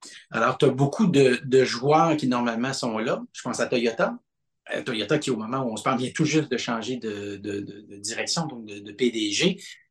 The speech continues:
Euh, on se pose la question chez Toyota depuis plusieurs années déjà, est-ce qu'on investit du temps dans l'électrique ? Est-ce qu'on se concentre plutôt du côté de l'hydrogène, les voitures hybrides ? Alors, jusqu'à tout récemment, la réponse, c'était, euh, le futur de la voiture,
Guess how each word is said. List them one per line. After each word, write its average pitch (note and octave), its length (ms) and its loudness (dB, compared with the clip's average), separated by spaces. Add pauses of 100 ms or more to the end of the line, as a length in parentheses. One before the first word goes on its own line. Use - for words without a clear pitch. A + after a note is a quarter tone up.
(160)
Euh, A#2 120 -10
on B2+ 120 2
se - 80 -6
pose D#3 180 8
la D3+ 80 6
question D#3 440 4
chez B2 300 0
Toyota C3 380 2
depuis B2 360 -4 (140)
plusieurs D3 400 2
années C#3 220 0
déjà, B2 360 0
est-ce A2+ 240 -6
qu'on A2+ 520 -4
investit B2+ 480 0
du - 160 -10
temps C#3 200 2
dans A#2+ 280 0
l'électrique ? A2 680 -2 (160)
Est-ce - 200 -4 (120)
qu'on A#2 160 -2
se - 100 -6
concentre A#2+ 380 0
plutôt B2+ 260 -2
du - 220 -12
côté A#2 240 0
de A2+ 40 0
l'hydrogène, A#2+ 720 2
les A2+ 200 2
voitures A2 380 -4
hybrides ? C3 500 2 (520)
Alors, - 120 -2
jusqu'à D3 260 0
tout D3+ 140 0
récemment, C3+ 380 0
la C3+ 100 2
réponse, B2 400 -4
c'était, C#3+ 460 -4
euh, A2+ 120 -12
le C3 140 4
futur D#3 540 2
de B2 120 0
la A#2 140 0
voiture, C3 540 -4